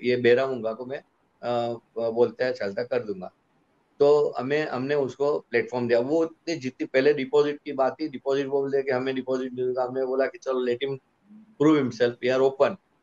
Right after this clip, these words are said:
तो हमने वो भी करने दिया। तो उसके, उसने जितनी सामग्री मंगवाई थी वो सब करवाई। एक ओ-, open hall में, एक community hall में ये रखा program,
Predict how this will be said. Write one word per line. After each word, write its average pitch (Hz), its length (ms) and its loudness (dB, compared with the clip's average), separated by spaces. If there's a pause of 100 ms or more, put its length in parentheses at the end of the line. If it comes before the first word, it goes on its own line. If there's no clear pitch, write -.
(280)
तो 123 60 0
हमने 135 180 2
वो 135 220 4
भी 135 120 -2
करने 110 280 -2
दिया। 98 180 -6 (360)
तो 143 80 0
उसके, 139 260 -2
उसने 160 300 -2
जितनी 131 300 -2
सामग्री 151 440 2
मंगवाई 151 320 2
थी 147 40 0
वो 156 100 2
सब 147 300 -6
करवाई। 127 280 2
एक 135 220 2 (120)
ओ-, 120 200 0
open 147 300 2
hall 123 280 4
में, 131 240 0 (380)
एक 123 100 -8
community 147 360 2
hall 135 160 4
में 139 100 -2
ये 135 180 0
रखा 123 260 -2
program, 120 400 -2